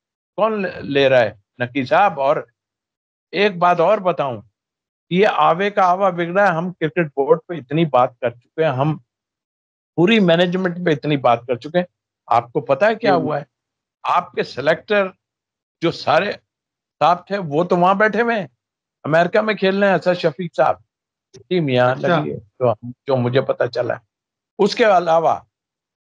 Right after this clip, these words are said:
Speaker 1: भाई, वो दो आदमी आपके, हम पहले कह रहे हैं, नोमान को बुला के, लेग spinner वो है,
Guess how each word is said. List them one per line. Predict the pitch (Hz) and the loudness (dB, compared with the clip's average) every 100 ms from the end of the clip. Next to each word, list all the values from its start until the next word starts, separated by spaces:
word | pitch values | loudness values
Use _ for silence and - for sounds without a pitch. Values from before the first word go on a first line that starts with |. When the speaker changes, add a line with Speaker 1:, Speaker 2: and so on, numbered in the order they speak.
| - | -8
Speaker 1:
भाई, | 123 196 190 | -4 -2 0
वो | 170 147 | 0 0
दो | 101 156 | 0 2
आदमी | 214 170 139 135 135 180 - _ _ - | 4 4 0 -8 -8 -8 -12 _ _ -2
आपके, | 139 143 - 175 | 0 0 -2 -4
हम | 190 127 127 | -2 -4 -2
पहले | 113 110 147 | 0 0 0
कह | 131 107 | -2 -2
रहे | 127 | -2
हैं, | |
नोमान | 127 104 107 113 | -2 0 0 0
को | 110 | -4
बुला | 104 98 101 104 | -6 0 4 4
के, | 107 113 113 110 - - | 2 -2 -2 -2 -6 -10
लेग | - - 110 107 | -10 -4 -4 -4
spinner | - - 107 107 | -10 -6 0 0
वो | 104 | 2
है, | 107 | -2